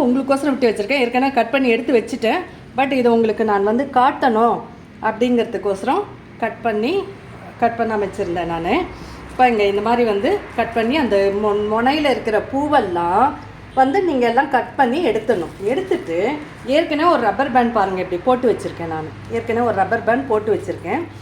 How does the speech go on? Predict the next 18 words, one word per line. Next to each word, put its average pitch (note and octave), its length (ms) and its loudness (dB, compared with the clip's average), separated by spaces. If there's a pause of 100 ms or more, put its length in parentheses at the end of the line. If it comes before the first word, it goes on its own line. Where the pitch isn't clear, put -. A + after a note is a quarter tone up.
(400)
அது B3 100 4 (140)
கூட G#3+ 200 2 (440)
இன்னொரு E4+ 420 4
ரப்பர் G#3+ 300 4
பேண்ட் G#3 240 2
இருக்கு F3+ 220 -6
இல்லைங்களா, E3+ 340 0 (560)
அதை A3+ 120 2 (100)
வந்து F#3 240 0
இந்த B3+ 140 2
இடத்துல G#3+ 300 -2
போட்டு G3+ 220 2
வச்சிருக்கேன். D#3+ 480 -8
கிட்டத்தட்ட A#3 480 0 (560)
ஓரளவு B3 440 4 (240)
எல்லாம் C4+ 400 2
சேர்ற B3 300 4 (160)
இடத்துல, A#3 360 2